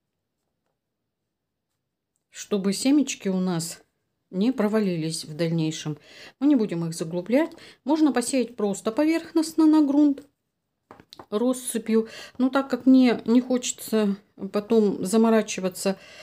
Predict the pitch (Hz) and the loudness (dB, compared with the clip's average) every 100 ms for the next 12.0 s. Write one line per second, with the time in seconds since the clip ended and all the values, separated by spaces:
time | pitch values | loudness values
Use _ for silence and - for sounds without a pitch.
0 | - - 180 180 170 - - - - 196 | -20 -12 -8 -6 -6 -8 -10 -14 -2 0
1 | 208 226 214 196 214 226 233 330 330 - | 2 4 4 2 0 -4 -4 -4 -4 -4
2 | 175 165 - - 180 - 190 185 196 262 | -4 -4 -6 -10 -12 -8 -8 -6 -4 0
3 | 294 269 269 170 165 - _ 208 190 196 | 0 0 0 -2 -4 -12 _ -6 -2 -2
4 | 180 180 185 - 285 247 185 170 185 - | -2 -2 -4 -2 -2 0 -2 -4 -8 -2
5 | 202 180 - 165 - 196 - 170 175 180 | 0 0 -4 -8 -6 -6 -4 -6 -4 -6
6 | 170 - 147 - - - - 170 180 180 | -8 -10 -12 -14 -20 -20 -18 -12 -8 -6
7 | 175 170 180 156 151 151 _ _ _ _ | -6 -4 -6 -4 -6 -6 _ _ _ _
8 | - 165 165 185 190 196 - 285 311 - | -12 -8 -4 -2 0 -2 -2 0 0 0
9 | 202 190 190 175 170 - - 269 247 214 | 2 4 2 0 -6 -12 -6 -4 -2 -2
10 | 190 240 202 175 175 170 - - - - | 0 -2 -2 -4 -6 -10 -20 -20 -20 -10
11 | 220 208 170 190 196 - 285 339 349 | -4 -2 -2 -2 -2 2 2 4 2